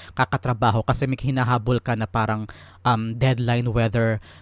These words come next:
uh, kailangan maipon ko itong pera at this moment o kailangan gantong araw buo na yung pambayad namin para makuha ko na yung,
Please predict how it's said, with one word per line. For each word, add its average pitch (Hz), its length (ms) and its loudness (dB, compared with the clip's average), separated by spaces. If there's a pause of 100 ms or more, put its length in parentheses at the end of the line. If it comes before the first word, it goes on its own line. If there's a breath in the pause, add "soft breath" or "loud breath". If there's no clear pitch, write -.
(100)
uh, 110 160 -2
kailangan 131 400 2
maipon 131 240 -2
ko 131 160 -2
itong 123 160 -2
pera 117 240 0
at - 80 -6
this 117 240 -6
moment 101 400 -4
o 107 80 -8
kailangan 117 560 0
gantong 123 320 -4
araw 117 320 2
buo 120 320 -2
na 113 80 -2
yung 107 80 -8
pambayad 110 400 -2
namin 117 320 -4
para 107 240 -4
makuha 107 320 -4
ko 117 160 -6
na 107 160 -4
yung, 110 160 -6